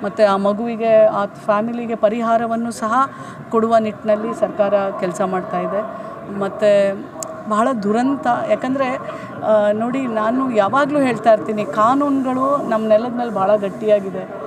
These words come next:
ಆ, ನೀವು ಭಾಳಷ್ಟು ವಿಚಾರಗಳಲ್ಲಿ ನೋಡಿರ್ಬೋದು, ಜೀವಾವಧಿ ಶಿಕ್ಷೆ ತನ ಆಗತ್ತೆ. ಅದು ಎಂಥ ಒಂದು ಮನೆ ಕೆಲಸದ ಹೆಣ್ಮಗಳಿಗೂ ಸಹ ನ್ಯಾಯ ಸಿಗತ್ತೆ ಅನ್ನೋದು ನ್ಯಾಯಾಲಯ ತೋರಿಸಿದೆ.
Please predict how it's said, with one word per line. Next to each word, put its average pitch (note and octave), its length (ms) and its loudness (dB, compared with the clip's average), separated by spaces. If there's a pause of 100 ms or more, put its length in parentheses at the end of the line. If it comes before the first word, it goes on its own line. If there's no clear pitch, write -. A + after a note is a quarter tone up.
(280)
ಆ, G3 120 -2 (400)
ನೀವು A3+ 440 -2
ಭಾಳಷ್ಟು A#3 440 4
ವಿಚಾರಗಳಲ್ಲಿ A3+ 680 0
ನೋಡಿರ್ಬೋದು, G#3+ 880 -2 (200)
ಜೀವಾವಧಿ G#3+ 460 4
ಶಿಕ್ಷೆ A3 400 0
ತನ A3 240 4
ಆಗತ್ತೆ. G3+ 500 2 (400)
ಅದು G#3 140 -2 (480)
ಎಂಥ G#3+ 260 0 (200)
ಒಂದು A3+ 220 2
ಮನೆ G#3 280 2
ಕೆಲಸದ A#3+ 460 -2
ಹೆಣ್ಮಗಳಿಗೂ B3 680 0
ಸಹ A3+ 260 -4
ನ್ಯಾಯ A#3 380 0
ಸಿಗತ್ತೆ A#3+ 380 -6
ಅನ್ನೋದು A#3+ 260 -4
ನ್ಯಾಯಾಲಯ B3+ 560 2
ತೋರಿಸಿದೆ. B3 560 -2